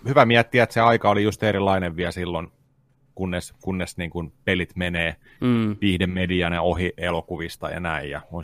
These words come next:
Speaker 1: tulee suuremmaksi. Ei, siihen aikaan ei vielä ollut.
Speaker 2: Ei, ei todellakaan. No niin, tähän loppuun voidaan vielä katsoa sitten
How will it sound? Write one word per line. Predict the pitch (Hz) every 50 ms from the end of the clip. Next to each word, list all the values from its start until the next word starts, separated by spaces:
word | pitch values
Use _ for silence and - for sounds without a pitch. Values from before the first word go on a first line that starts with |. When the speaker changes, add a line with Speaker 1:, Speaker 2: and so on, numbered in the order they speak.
| - _
Speaker 1:
tulee | _ 90 80 80 80
suuremmaksi. | - 87 85 82 78 76 78 76 73 76 - _ 95
Ei, | 95 92 76
siihen | - - 113 104 95 90
aikaan | 82 78 - 82 82
ei | 87 82
vielä | 87 90 87
ollut. | 90 82 76 76 _ _ _ _ _ _ _ _ _ _
Speaker 2:
Ei, | - 127 101 95 - _ _ _ _ _ _ _ _ _ _ _ _ _
ei | 120 120
todellakaan. | - 120 117 104 101 101 95 92 95 - - - - - _ _ _ _ _ _ _ _ _ _ _ _ _ _ _ _ _ _ _ _ _ _
No | 139 143
niin, | 170 175 143 104
tähän | 104 107 113 110
loppuun | 110 110 - 120 104
voidaan | 107 107 104 101 104
vielä | 104 104 101 101
katsoa | - - 104 107 - _ - 101
sitten | 98 - - 107 _ - 98 101